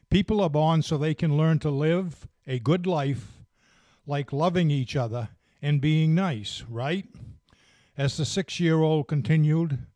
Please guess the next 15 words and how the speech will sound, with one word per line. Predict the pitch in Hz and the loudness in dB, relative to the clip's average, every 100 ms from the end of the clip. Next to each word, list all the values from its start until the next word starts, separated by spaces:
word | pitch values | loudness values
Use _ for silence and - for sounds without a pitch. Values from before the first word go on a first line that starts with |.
| _ _ _ _ - | _ _ _ _ -4
"Well, | 151 | -2
dogs | 135 185 202 185 147 | 2 2 2 2 4
already | 165 170 165 170 | 4 4 4 2
know | 185 214 | 4 2
that, | 143 117 98 _ - - - | 2 -4 -8 _ -20 -20 -16
so | - | -8
they | 160 196 | -4 0
don't | 190 165 | 0 2
need | 165 156 | 0 0
to | |
live | 160 208 151 | -2 -2 -2
as | 120 | -2
long | 139 131 127 | -2 -2 -2
as | 107 | -6
humans. | - 151 127 98 85 - | 2 2 2 -2 -10 -20